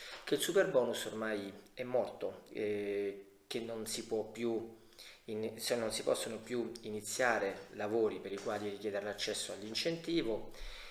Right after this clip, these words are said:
che chi è ormai in procinto di iniziare i lavori o li ha iniziati da poco vedrà delle brutte sorprese, perderà tutti i soldi, eccetera.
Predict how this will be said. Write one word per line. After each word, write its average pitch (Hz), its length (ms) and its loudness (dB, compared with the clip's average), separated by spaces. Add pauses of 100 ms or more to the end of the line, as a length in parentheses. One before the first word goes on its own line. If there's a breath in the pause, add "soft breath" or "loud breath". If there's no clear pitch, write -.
(220 loud breath)
che 120 260 2
chi 135 300 2
è 117 440 2 (360)
ormai 113 560 2
in 110 120 -6
procinto 113 480 -2
di 107 80 -4
iniziare 110 360 -2
i 107 40 2
lavori 104 400 2
o 98 40 2
li 101 60 -4
ha 107 40 -2
iniziati 110 380 -4
da 107 100 0
poco 104 600 4 (160)
vedrà 110 340 2
delle 107 200 0
brutte 113 320 -6
sorprese, 104 560 -2
perderà 104 400 -4
tutti 110 260 -8
i 104 40 -8
soldi, 101 320 -2
eccetera. 113 760 -2